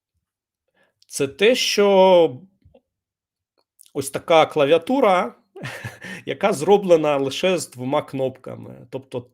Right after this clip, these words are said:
кнопка Tab, Tabulation — це, звичайно, такі ходки, які, ну, приймає підказку, а кнопка Accept — це кнопка, яка ось ці, е, змін-, змін-, е, зміни, які пропонує штучний інтелект, вона може застосувати до вашого коду.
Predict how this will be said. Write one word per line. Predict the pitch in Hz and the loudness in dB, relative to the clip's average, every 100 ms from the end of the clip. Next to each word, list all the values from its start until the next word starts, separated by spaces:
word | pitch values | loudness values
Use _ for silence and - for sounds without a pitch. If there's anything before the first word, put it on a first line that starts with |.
| _ | _
кнопка | - 160 160 139 | -6 -4 -4 -6
Tab, | 151 160 147 - | -2 0 0 -2
Tabulation — | 123 127 139 147 135 - 117 117 - - - | -8 -4 -2 -2 -2 -8 -12 -14 -20 -20 -20
це, | - 156 | -4 -2
звичайно, | 127 147 165 151 131 | -2 -2 0 0 -2
такі | - 131 | -6 -8
ходки, | - 143 - 156 | -6 -8 -4 -4
які, | 127 135 135 151 135 120 117 113 113 - 73 69 69 107 | -2 -4 -6 -6 -6 -6 -10 -12 -16 -20 -16 -14 -14 -12
ну, | 160 131 113 113 104 _ _ | -6 -4 -4 -8 -12 _ _
приймає | 147 156 151 143 131 | 0 2 2 0 -2
підказку, | 165 - 254 262 - 208 208 _ _ - - _ | -6 0 0 0 -2 -4 -4 _ _ -20 -20 _
а | 123 | -8
кнопка | - 175 170 143 | 0 -2 0 -2
Accept — | 139 - 233 240 - - | -2 -2 0 0 -4 -14
це | - 160 160 151 135 123 117 120 | -2 2 2 2 2 0 -4 -6
кнопка, | 180 202 - 131 | -4 -4 -2 -2
яка | 131 160 151 | 0 2 2
ось | 131 - | 2 -2
ці, | - 147 139 123 110 - - - | -8 -6 -2 -4 -6 -12 -20 -14
е, | 123 120 117 113 - | -6 -4 -4 -6 -10
змін-, | 120 117 190 269 240 135 | -10 -6 -2 -2 -2 -6
змін-, | 151 233 240 135 | -6 -4 -6 -8
е, | 151 151 | -8 -8
зміни, | 127 214 262 156 | -6 -4 -2 -2
які | 151 - | -2 -6
пропонує | - - 160 156 147 139 | -6 -4 -4 -2 -2 -4
штучний | - 139 143 127 | -6 -10 -8 -8
інтелект, | 131 120 120 - | -6 -8 -8 -6
вона | 233 180 | -4 0
може | 160 131 | 0 -2
застосувати | 131 123 - - 143 147 135 | -6 -8 -8 -4 2 2 0
до | 120 | -2
вашого | 123 - 113 123 | -4 -4 -8 -12
коду. | - 65 - | -14 -14 -14